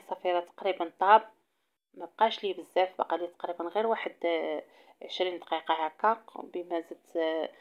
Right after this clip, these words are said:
آه، ضفت باقي المكونات. شوفوا، صافي راه ولا بحال الزبده.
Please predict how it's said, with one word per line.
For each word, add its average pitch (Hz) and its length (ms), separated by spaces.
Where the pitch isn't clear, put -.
آه، 165 220
ضفت - 380
باقي 180 320
المكونات. 170 720
شوفوا، 185 300
صافي 170 300
راه 165 140
ولا 170 380
بحال 240 400
الزبده. - 520